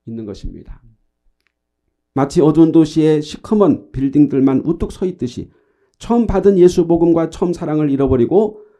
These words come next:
서로 빌딩 경쟁을 하는 세속 도시의 부속품으로 교회들이 변해가고 있는 것이 아닌가 하는 생각이 듭니다.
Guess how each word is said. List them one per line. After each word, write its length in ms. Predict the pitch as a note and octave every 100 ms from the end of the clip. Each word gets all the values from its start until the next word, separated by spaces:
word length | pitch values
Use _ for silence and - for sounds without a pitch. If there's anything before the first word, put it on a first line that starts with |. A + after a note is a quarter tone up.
| _ -
서로 380 | - A3+ F#3
빌딩 460 | - - F#3 G#3 G#3+
경쟁을 480 | F#3 E3+ E3 D#3+ D#3
하는 260 | D3+ C3+
세속 380 | A#2+ - G#3+ A3
도시의 400 | - E3 D#3+ D3
부속품으로 920 | - - A3+ - F#3+ E3 F#3 A3+ - - _
교회들이 640 | C#3 C3+ B2 C3+ F3+ - _ _ -
변해가고 420 | C3+ C3 B2+ C3
있는 180 | A#2+ A2+
것이 200 | A#2 A2+
아닌가 680 | A2 G#2+ G2+ F#2 - _ _ _ _
하는 220 | - C#3+
생각이 320 | C#3 B2 C3+ B2
듭니다. 520 | G#2 E2+ - -